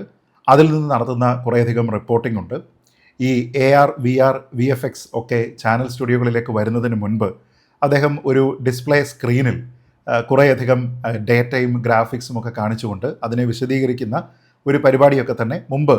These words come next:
വർക്ക് ചെയ്തിരുന്ന ചാനലുകളിലൊക്കെ തന്നെ ചെയ്തിട്ടുണ്ട്. വളരെ കൗതുകകരമാണ്, രസകരമാണ് ഇതൊക്കെ കാണാൻ. വളരെ ആധികാരികതയോടുകൂടിയാണ് അദ്ദേഹം ഇതിനെക്കുറിച്ചൊക്കെ തന്നെ സംസാരിക്കുന്നത്. പക്ഷേ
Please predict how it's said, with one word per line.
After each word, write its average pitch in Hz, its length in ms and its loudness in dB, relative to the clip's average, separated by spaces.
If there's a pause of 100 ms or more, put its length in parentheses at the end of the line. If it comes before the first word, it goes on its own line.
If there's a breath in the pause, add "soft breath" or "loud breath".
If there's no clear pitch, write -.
(160)
വർക്ക് 123 200 -4
ചെയ്തിരുന്ന 120 360 -4
ചാനലുകളിലൊക്കെ 117 680 -6
തന്നെ 107 220 -10
ചെയ്തിട്ടുണ്ട്. 95 440 -10 (680 soft breath)
വളരെ 165 220 8 (120)
കൗതുകകരമാണ്, 147 640 4 (140)
രസകരമാണ് 127 580 -2 (140)
ഇതൊക്കെ 117 300 -6
കാണാൻ. 107 240 -8 (440)
വളരെ 143 200 8 (100)
ആധികാരികതയോടുകൂടിയാണ് 139 1120 2 (160)
അദ്ദേഹം 113 280 -4
ഇതിനെക്കുറിച്ചൊക്കെ 117 640 -6
തന്നെ 110 180 -6 (220)
സംസാരിക്കുന്നത്. 117 640 -4 (680)
പക്ഷേ 147 180 0